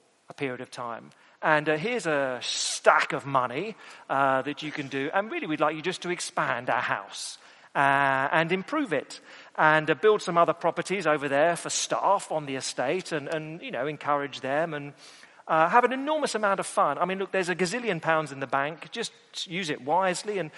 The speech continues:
don't ruin the beauty of the estate, but just, um, uh, nothing garish, uh, or, but, uh, you know, just go for it. You build and enjoy, and that's a bit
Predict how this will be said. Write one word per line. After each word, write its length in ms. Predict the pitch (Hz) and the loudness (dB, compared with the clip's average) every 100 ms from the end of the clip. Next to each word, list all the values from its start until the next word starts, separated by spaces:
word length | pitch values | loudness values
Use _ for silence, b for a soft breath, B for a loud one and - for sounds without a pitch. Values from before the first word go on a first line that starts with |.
| B | B
don't 220 | - 294 208 | 4 4 6
ruin 220 | 208 170 | 4 4
the 60 | |
beauty 360 | 151 190 185 - | -2 -2 -4 -2
of 80 | 139 | -4
the 120 | 135 | -4
estate, 540 | 131 - 135 151 190 - | -6 -4 -2 -2 -4 -8
but 140 | 220 | -6
just, 360 | 226 226 - 214 | -4 -4 -2 4
um, 340 | 196 185 175 160 B B B B | 6 6 0 -8 B B B B
uh, 160 | 196 | 2
nothing 380 | 190 214 175 151 | 2 2 0 -4
garish, 580 | 127 139 123 151 208 - | 0 2 2 0 -2 -4
uh, 520 | 208 170 151 151 165 165 | 0 2 2 2 2 0
or, 160 | 160 185 | -2 -2
but, 300 | 190 196 - | -4 -4 -2
uh, 140 | 196 | -2
you 100 | 254 | -2
know, 120 | 240 | -4
just 220 | 160 247 - | -4 -6 -6
go 160 | 349 | -8
for 160 | 285 147 | -4 -6
it. 120 | 139 | -6
You 100 | 220 | -8
build 400 | 190 233 226 214 | -2 0 0 -2
and 120 | 175 | -4
enjoy, 480 | 185 175 196 202 196 | -6 -6 -6 -6 -4
and 140 | 170 165 B B B B B B - | -6 -10 B B B B B B -16
that's 140 | 202 | -14
a 40 | - | -10
bit 160 | 117 | -12